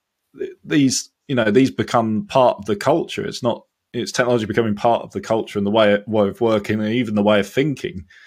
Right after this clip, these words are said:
of how they do maintenance, obviously in this example. But, um, yeah,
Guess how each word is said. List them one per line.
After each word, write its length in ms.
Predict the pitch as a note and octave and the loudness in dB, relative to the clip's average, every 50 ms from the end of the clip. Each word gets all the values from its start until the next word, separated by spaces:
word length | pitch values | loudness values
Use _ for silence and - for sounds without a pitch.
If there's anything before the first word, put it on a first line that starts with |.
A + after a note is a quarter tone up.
| - - _ _ | -20 -20 _ _
of 80 | - - | -6 -2
how 140 | A#2+ A2 | 0 0
they 80 | G#2+ G2+ | 0 0
do 160 | G2 G#2 G2 | 0 0 0
maintenance, 560 | F#2+ G#2+ B2 B2 A2 - - F2 F2 E2+ - | 2 2 0 0 -2 -6 -8 -10 -12 -10 -8
obviously 180 | G2+ F#2 F2 G2 | -8 -8 -6 -6
in 60 | F#2+ G#2 | -4 -4
this 160 | A#2+ A#2+ - | -4 -4 -4
example. 640 | G2 - - F#2 F2+ F2 E2+ - - G2 G2+ G2+ _ - | -6 -6 -8 -8 -8 -8 -10 -12 -10 -10 -12 -12 _ -4
But, 240 | B2 A2 - - _ _ _ _ _ - - - _ _ _ _ _ - | -4 -4 -4 -6 _ _ _ _ _ -20 -20 -20 _ _ _ _ _ 0
um, 480 | G#2+ G#2 G#2 G#2 G#2 G#2 G#2+ G#2+ - - _ _ _ _ _ | 2 2 2 2 2 0 -2 -4 -8 -14 _ _ _ _ _
yeah, 280 | - C3 C3 A#2+ G2 E2 | 2 4 4 4 4 0